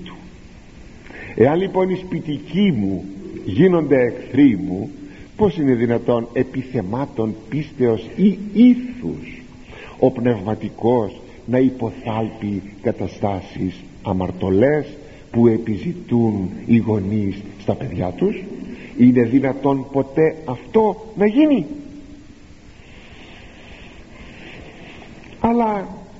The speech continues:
επανέρχομαι εις το χωρίον, που λέγει ότι ο εχθρός σου θα έχει γλυκόλογα στα χείλη, μα στο νου του θα σκέπτεται να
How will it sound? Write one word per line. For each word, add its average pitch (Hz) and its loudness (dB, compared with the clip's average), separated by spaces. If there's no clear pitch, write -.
επανέρχομαι 196 -2
εις 95 -8
το 92 -6
χωρίον, 92 0
που 208 6
λέγει 208 2
ότι 170 -2
ο 190 6
εχθρός 196 0
σου 185 0
θα 180 0
έχει 175 -2
γλυκόλογα 127 2
στα - -4
χείλη, 214 0
μα 117 2
στο 107 0
νου 120 4
του 113 -2
θα 104 -2
σκέπτεται 117 0
να 107 0